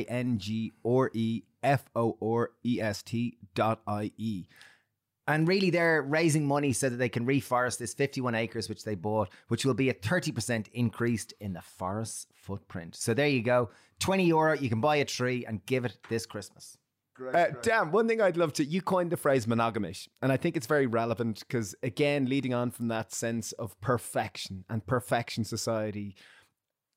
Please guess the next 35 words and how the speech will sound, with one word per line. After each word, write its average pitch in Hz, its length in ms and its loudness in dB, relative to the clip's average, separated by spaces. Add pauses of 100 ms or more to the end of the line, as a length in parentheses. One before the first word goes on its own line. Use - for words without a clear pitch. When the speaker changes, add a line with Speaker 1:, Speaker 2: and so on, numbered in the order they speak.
(180)
Speaker 1:
I 151 80 2
wonder 160 360 2
if - 80 -2
you 147 80 4
could 127 140 -2
talk 123 260 2
about 113 220 -2
this 117 180 -2
'cause 113 200 -2
I 120 60 2
think 139 220 -2
it's 117 120 -8
very, 131 460 2 (120)
again, 160 680 2 (280)
in 151 100 4
that 147 180 2
kind 135 180 0
of 110 160 -2 (200)
vein 131 500 2
of 107 220 -2 (100)
forgiving. 120 840 0
There's 107 200 -4
a 117 60 0
sense 131 360 2
of 113 120 2
Speaker 2:
Accepting 143 640 2
Speaker 1:
acceptance. 110 240 0
There's 165 160 6
a 143 60 6
lot 147 80 8
Speaker 2:
human. 127 100 4
Speaker 1:
more 131 120 2
fluidness 135 640 0
of 104 120 -6
it. 87 100 -14